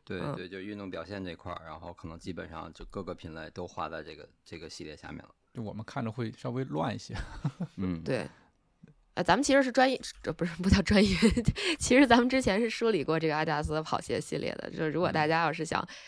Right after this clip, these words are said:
Speaker 2: 进一步了解，
Speaker 1: 嗯。
Speaker 2: 可以回，回去翻前面几期节目，
Speaker 3: 嗯。
Speaker 2: 听一听。一看我就是没听那种。<laughs>
Speaker 3: 所以说它，我们在梳理矩阵的时候，它前面的型号也是一直变来变去的，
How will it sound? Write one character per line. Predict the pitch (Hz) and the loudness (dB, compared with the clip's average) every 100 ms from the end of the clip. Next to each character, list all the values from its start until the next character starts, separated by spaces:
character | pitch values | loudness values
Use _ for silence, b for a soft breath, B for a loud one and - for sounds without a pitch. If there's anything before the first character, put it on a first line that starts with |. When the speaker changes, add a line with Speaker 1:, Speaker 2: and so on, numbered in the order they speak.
| B - | B 2
Speaker 2:
进 | 262 | 4
一 | 175 | 4
步 | 147 139 | 2 2
了 | 87 87 | 2 0
解， | - | -2
Speaker 1:
嗯。 | - | -2
Speaker 2:
可 | 202 | -2
以 | 185 | 0
回， | - 170 226 | 6 6 6
回 | - 175 | 2 -2
去 | 196 233 196 | 2 2 2
翻 | 202 220 214 | 2 2 2
前 | 226 - | -2 -2
面 | 208 | 0
几 | 190 - | 0 -2
期 | 175 214 | -2 -2
节 | 202 156 | 2 4
目， | 160 - - - - _ - 285 98 | 4 0 -2 -4 -16 _ -14 -10 -8
Speaker 3:
嗯。 | 95 | -6
Speaker 2:
听 | 110 160 | -4 -4
一 | 151 | -4
听。 | - - - b b | -8 -14 -16 b b
一 | 202 | 4
看 | 226 202 | 6 6
我 | 151 | 4
就 | |
是 | 170 | 2
没 | 139 | 0
听 | 151 185 180 | -2 -2 -2
那 | 160 | 0
种。 | 190 - | 2 6
<laughs> | 285 370 - 554 - - - _ _ _ _ - B B B B B B _ _ _ _ | 6 6 0 -2 -6 -8 -18 _ _ _ _ -10 B B B B B B _ _ _ _
Speaker 3:
所 | - 160 | 2 2
以 | |
说 | 160 | 2
它， | - 175 170 - | 2 2 2 0
我 | 107 104 | 0 2
们 | 120 | 2
在 | 160 156 | 2 0
梳 | 160 | 0
理 | 165 | -4
矩 | 151 104 | -4 -2
阵 | 131 | 0
的 | 123 | 2
时 | 110 | 0
候， | 101 | -2
它 | - | -4
前 | 127 110 | -4 -2
面 | 120 | -2
的 | |
型 | 127 104 | -2 0
号 | 120 | 0
也 | 107 | 0
是 | 98 113 | -2 -4
一 | 107 | -4
直 | 101 | -4
变 | 110 98 | -2 -2
来 | |
变 | 101 98 | -2 -4
去 | 113 | -6
的， | - | -8